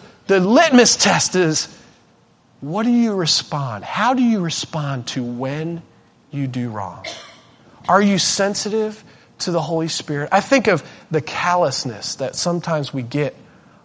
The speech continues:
on our hands. That callousness, dried skin, it's not as sensitive, is it?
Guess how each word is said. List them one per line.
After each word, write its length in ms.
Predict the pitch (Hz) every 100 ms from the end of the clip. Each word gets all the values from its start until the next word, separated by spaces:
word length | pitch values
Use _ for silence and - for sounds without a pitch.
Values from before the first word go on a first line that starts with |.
| _
on 180 | 139 139
our 120 | 117
hands. 680 | - 135 123 101 - - - - _ - - _
That 180 | 175 170
callousness, 920 | - - 311 285 - 131 117 - - - - - - _ _ _ _
dried 360 | - 208 226 170
skin, 500 | - 196 190 127 - _ _ _ _ _ _ _
it's 120 | -
not 200 | 254 285
as 120 | 208
sensitive, 520 | - 233 240 120 107
is 160 | 117 107
it? 100 | -